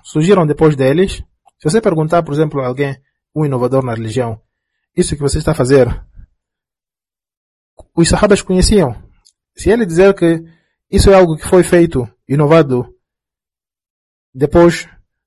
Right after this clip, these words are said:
dos sahabas, então ele disse aqui, yani, como,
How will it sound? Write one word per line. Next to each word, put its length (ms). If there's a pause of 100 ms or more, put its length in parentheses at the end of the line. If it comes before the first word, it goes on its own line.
dos 260
sahabas, 640 (720)
então 480
ele 180
disse 200
aqui, 400 (1080)
yani, 160
como, 400